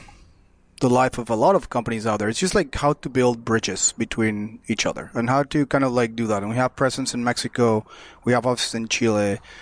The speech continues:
and, uh, everyone kind of, like, pays attention to the news. And there's a lot of really polarized ideas that are trying to separate us from one another into different buckets, into different classes, into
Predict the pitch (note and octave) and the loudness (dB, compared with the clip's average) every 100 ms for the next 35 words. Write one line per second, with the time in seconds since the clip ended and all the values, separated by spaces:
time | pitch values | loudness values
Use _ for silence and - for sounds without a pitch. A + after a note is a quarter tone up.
0 | - - A#2+ A2+ G#2 G2 B2+ C3+ C3 B2+ | -20 -6 -2 2 2 2 2 2 0 0
1 | B2 A#2 - A#2 A2 A#2+ A#2+ B2 A#2 A2+ | 0 0 0 0 -2 -2 -2 -4 -2 0
2 | A2 G#2+ - G#2 A2 - G#2+ B2 B2+ A#2+ | 0 0 -2 0 0 0 2 2 2 0
3 | A#2+ A#2+ A#2 A2+ - - - - - E3 | -2 0 0 -2 -6 -20 -10 -4 2 4
4 | C3+ B2 A2+ A2+ - B2+ A#2 A#2 A#2 G#2+ | 4 4 2 -2 0 0 0 0 2 2
5 | G#2 G2+ - A2 G#2+ - D3+ C#3 - A#2 | 2 -2 0 0 0 0 0 0 -2 -2
6 | - D3+ - A#2 A2+ A2 G#2+ - - A#2 | 2 2 2 0 2 0 -2 -2 -2 -2
7 | A2+ A2 A2+ A2 G#2 G2+ G2+ - A2 C3+ | 0 0 2 2 0 -2 -4 -4 -2 -2
8 | B2 G#2+ A2+ - G3 - - A#2 A2+ A#2 | -2 0 0 0 -4 -6 -8 -8 -2 -2
9 | - G#2+ - A2+ A2 - G2 A#2 G#2+ A2+ | -2 -4 0 0 0 -2 -6 -8 -2 -2
10 | G#2+ | -2